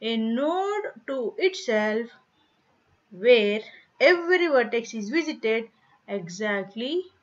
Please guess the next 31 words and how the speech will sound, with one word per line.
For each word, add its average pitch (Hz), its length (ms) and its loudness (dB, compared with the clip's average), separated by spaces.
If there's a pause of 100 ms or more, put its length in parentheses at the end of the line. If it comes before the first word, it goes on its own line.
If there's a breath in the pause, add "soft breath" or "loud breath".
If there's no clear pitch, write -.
(160)
once. 180 680 -2 (300 soft breath)
Then 190 180 -4
such 320 180 2
cycle 214 380 -2
is 208 260 -4 (140)
called 196 300 -6
as 247 280 0 (360)
Hamiltonian 196 880 -6 (200)
cycle. 180 680 -6 (280 loud breath)
So 349 200 -4
now 359 440 0
some 262 320 -2
graphs, 233 420 0 (420)
it, 226 200 -10
they 208 140 0
may 247 200 2
have 320 400 2
Hamiltonian 339 680 -4
cycles 339 460 -6
or 330 240 -2
Hamiltonian 294 720 -4
cycles 285 460 -10
may 277 80 -8
not 262 280 -4
be 381 80 -4
available. 214 540 2 (440 soft breath)
So 339 80 -4
now 330 360 0 (180 loud breath)
if 220 200 -10
a 247 80 4
graph 254 460 2